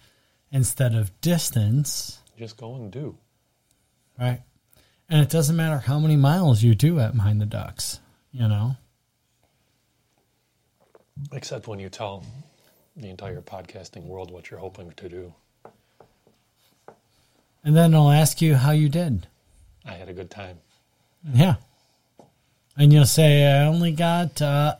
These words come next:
Speaker 1: X that day, but it was awesome."
Speaker 2: Right.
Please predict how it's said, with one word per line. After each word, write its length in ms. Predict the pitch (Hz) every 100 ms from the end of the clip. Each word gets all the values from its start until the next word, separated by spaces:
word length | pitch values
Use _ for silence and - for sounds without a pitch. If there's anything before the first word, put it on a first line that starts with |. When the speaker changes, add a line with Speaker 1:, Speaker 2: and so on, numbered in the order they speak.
| -
Speaker 1:
X 500 | 165 - - - - -
that 440 | 131 143 151 156
day, 420 | 147 143 113 131 - _ _ _ _ _ _
but 120 | 131 127
it 80 |
was 180 | 139 123
awesome." 420 | 139 131 - - - _
Speaker 2:
Right. 200 | 117 127